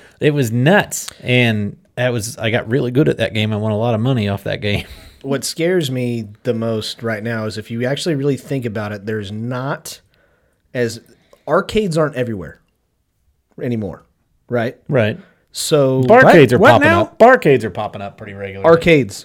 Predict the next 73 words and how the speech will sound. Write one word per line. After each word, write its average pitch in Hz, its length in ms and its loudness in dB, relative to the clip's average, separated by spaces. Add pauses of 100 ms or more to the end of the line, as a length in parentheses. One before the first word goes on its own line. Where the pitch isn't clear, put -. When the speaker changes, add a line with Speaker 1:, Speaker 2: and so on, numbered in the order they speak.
Speaker 2:
Arcades 170 360 0
are 175 40 2
not 151 180 -2
everywhere. 131 340 0
They're 135 80 0
not 175 140 2
at 170 40 -8
the 170 80 2
mall. 139 600 0
They're 160 100 6
Speaker 3:
You 165 80 6
Speaker 2:
not 165 60 4
Speaker 3:
don't 160 140 2
go 131 120 2
to 127 40 0
the 127 80 0
right 120 160 -2
places. 131 440 -6 (240)
Speaker 2:
I, 147 160 -6
I 143 60 -2
guess 131 240 -6
not. 233 360 -8 (540)
But 165 140 6
they, 160 160 2
like, 147 260 -2
Speaker 3:
I 139 60 4
Speaker 2:
they're, - 100 6
Speaker 3:
heard 196 140 6
Speaker 2:
they're 196 80 0
Speaker 3:
you 175 80 4
were 170 80 2
wanting 175 260 0
to 147 60 2
fucking 185 420 -4
put 196 180 -2
one 196 220 -4
in 196 220 -2
the 185 40 -4
basement. 220 600 -4
Speaker 2:
Yeah, 370 280 -2
because 240 320 0
I 247 100 2
want 196 420 -4
to 220 100 2
play 226 320 -4
the 202 160 -2
old 214 140 4
games. 160 80 -6
Speaker 3:
Seventeen 247 500 0
thousand 254 440 0
games 220 540 -4
Speaker 2:
It's 143 200 -6
Speaker 3:
you're 180 100 4
wanting 180 220 0
to 151 60 0
Speaker 2:
seventeen 175 60 -6
thousand. 165 100 4
Speaker 3:
put 120 40 -10
down 127 220 -2
here. 104 280 -8
Speaker 2:
I 127 60 -6
found 147 220 0
a - 20 -2
cheaper 135 300 -4
deal, 120 260 0
and 117 100 -4
it 113 80 -2
actually 113 300 -6
may 107 140 -6
be 101 100 -6
a 98 60 -6
better 101 200 -4
one. 101 140 -6